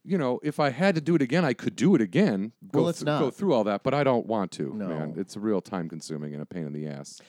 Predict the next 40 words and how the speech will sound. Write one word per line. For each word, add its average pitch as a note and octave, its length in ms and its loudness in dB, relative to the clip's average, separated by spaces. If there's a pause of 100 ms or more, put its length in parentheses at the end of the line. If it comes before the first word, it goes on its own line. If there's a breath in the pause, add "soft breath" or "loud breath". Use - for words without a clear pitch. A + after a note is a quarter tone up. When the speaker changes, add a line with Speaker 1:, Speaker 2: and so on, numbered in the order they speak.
(120)
Speaker 2:
I - 60 -8
will B3 240 -4
say, F3+ 300 -4
though, A2 300 -2
that, G2 360 -6 (100)
um, G2 320 -10
to - 120 -14
put D3 160 -4
a A#2 40 -2
positive G#2 460 -4
spin G2+ 300 -8
on F2+ 240 -12
this, E2 240 -14
it C3 160 -10
does E3+ 260 -6
seem C3 480 -8
to A#2 140 -12
me G2 240 -6
that F2 180 -10
m-, G2 220 -12
the G#2 80 -10
more, G#2+ 400 -10
I A#2 40 -8
mean, B2+ 160 -10
'cause C3 140 -14
we've C#3 140 -6
had C#3+ 120 -2
a A2 60 -4
few A2 400 -4 (440 soft breath)
people G#2+ 220 -6
on F#2+ 80 -6
the F#2 100 -6
show, F#2 400 -6
yourself G2 440 -8
included, F#2+ 340 -12
that F2 100 -12
have F2 120 -12
had F2+ 180 -12
cancer, G#2+ 560 -12
and F#2+ 400 -10